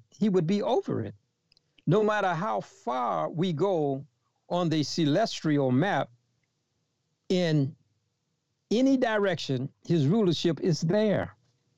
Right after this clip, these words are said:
When we travel the terrestrial map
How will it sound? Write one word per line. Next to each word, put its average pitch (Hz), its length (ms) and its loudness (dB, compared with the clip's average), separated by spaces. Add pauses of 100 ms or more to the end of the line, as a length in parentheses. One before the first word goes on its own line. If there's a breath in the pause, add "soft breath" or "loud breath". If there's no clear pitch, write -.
(680)
When 156 200 6
we 247 160 6
travel 175 720 0 (240)
the 165 240 0
terrestrial 165 760 2
map 127 320 0